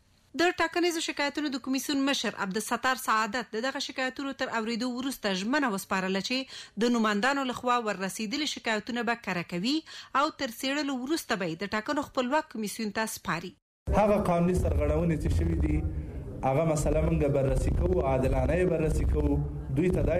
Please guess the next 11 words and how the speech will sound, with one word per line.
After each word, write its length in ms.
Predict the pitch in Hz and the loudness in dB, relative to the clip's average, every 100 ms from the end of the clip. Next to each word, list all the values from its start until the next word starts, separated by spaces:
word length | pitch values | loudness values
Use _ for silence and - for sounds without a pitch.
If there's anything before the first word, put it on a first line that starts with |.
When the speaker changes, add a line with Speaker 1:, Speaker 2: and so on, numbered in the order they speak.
| 185 | 2
Speaker 2:
اطمینان 420 | 175 165 160 156 | 2 2 2 2
ورکوو. 400 | 151 156 156 147 147 - - - - - 127 | 2 2 2 2 -2 -6 -10 -10 -12 -6 0
بل 180 | 170 208 196 185 190 - - - 135 | 2 4 4 2 0 -8 -12 -4 2
د 100 | 143 - | 2 4
دوی 240 | 208 214 190 180 - - - 139 | 4 4 4 2 -2 -6 0 2
نظریات 560 | 139 139 143 190 185 165 | 4 4 4 2 2 2
او 40 | - 139 | 2 2
پیشنهادات 760 | 135 143 139 135 180 196 196 - - - | 2 2 2 2 2 2 -2 -6 -10 0
او 100 | 131 135 | 2 4
د 40 | 143 | 2
دوی 100 | 190 | 2